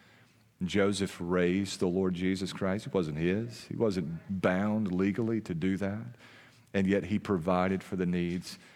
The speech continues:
that he had. So, so listen, I want you to, I don't want you to be discouraged. For those of you who may come to the realization, "Hey, we started under less than ideal circumstances,"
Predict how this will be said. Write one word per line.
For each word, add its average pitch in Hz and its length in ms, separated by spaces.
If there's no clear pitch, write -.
that 95 100
he 87 180
had. 92 240
So, 110 140
so - 160
listen, 147 360
I 127 60
want 180 280
you 143 60
to, 113 120
I 123 100
don't 170 120
want 165 220
you 117 60
to 113 40
be 104 300
discouraged. 123 760
For - 120
those 123 300
of 113 80
you 117 180
who 117 160
may 110 160
come 143 220
to 160 80
the 165 80
realization, 123 580
"Hey, 110 120
we 123 120
started 127 580
under 104 240
less 104 280
than 131 80
ideal 104 320
circumstances," 95 840